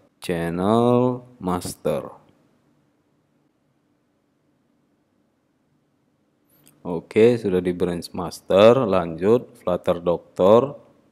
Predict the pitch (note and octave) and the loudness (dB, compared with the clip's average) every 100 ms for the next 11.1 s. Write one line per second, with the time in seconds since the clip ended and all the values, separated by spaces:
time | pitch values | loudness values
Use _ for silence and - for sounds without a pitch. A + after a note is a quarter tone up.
0 | _ _ _ _ _ _ _ _ _ _ | _ _ _ _ _ _ _ _ _ _
1 | _ _ _ _ _ _ _ _ _ _ | _ _ _ _ _ _ _ _ _ _
2 | _ _ _ _ _ _ G2+ F#2+ _ _ | _ _ _ _ _ _ -14 -14 _ _
3 | - A#2 A#2 A2+ A2+ - - - - _ | -6 -2 -2 -2 -6 -12 -14 -14 -20 _
4 | _ _ _ _ _ _ _ _ _ _ | _ _ _ _ _ _ _ _ _ _
5 | _ _ _ _ _ - F#2+ A2+ G2 F#2 | _ _ _ _ _ 0 4 6 6 4
6 | E2+ F2+ F2+ F2+ F2 F2+ F2+ E2+ F2 F#2 | 4 0 2 2 2 2 0 0 0 4
7 | G#2 A#2+ C3+ - - _ _ _ _ _ | 4 4 2 -6 -20 _ _ _ _ _
8 | _ _ _ _ _ _ _ _ _ _ | _ _ _ _ _ _ _ _ _ _
9 | _ _ _ - - F2 E2 - G2 G2+ | _ _ _ -20 -12 -8 -8 -8 -4 2
10 | A2 B2 G#2 F2+ F#2+ G2+ A#2+ C3 C3+ D3 | 4 4 2 0 2 6 6 6 2 -4